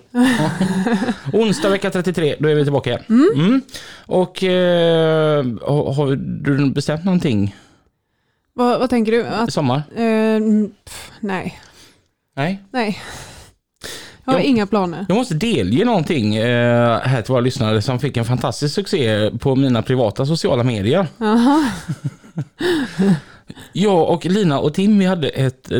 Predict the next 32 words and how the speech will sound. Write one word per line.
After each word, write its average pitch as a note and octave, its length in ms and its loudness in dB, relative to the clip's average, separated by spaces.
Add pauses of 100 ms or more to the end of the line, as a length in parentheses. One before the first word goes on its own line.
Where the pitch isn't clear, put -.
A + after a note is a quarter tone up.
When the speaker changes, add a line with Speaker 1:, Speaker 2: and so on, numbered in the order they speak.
Speaker 2:
Tim D#3 260 2
då C#3+ 140 0
som C#3+ 160 -2
är B2 60 0
Linas A#2 260 0
man, D3 220 0 (360)
vi C#3+ 100 0
hade, C#3 280 0
ehm, G2+ 800 0 (520)
ett - 180 -4
telefo-, C3+ 400 -6
trepartssamtal E3+ 840 -2
Speaker 1:
Mm. C#4+ 340 4 (160)
Speaker 2:
här D3 200 2
i - 20 2
veckan. B2+ 380 -4 (120)
Speaker 1:
Mm. C4 220 0 (400)
Speaker 2:
Och, D3+ 360 -2
ehm, C#3+ 520 0
jag E3 160 -4
hade E3 200 -2
gett F3+ 260 -2
Tim B2+ 240 0
en A#2 140 0
superidé A#2+ 960 -2
och C#3+ 100 2
han F3 140 0
vågade D3+ 380 0
inte C#3 300 0
riktigt F#3 680 -4
ta F#2+ 260 -4
den E2 280 -6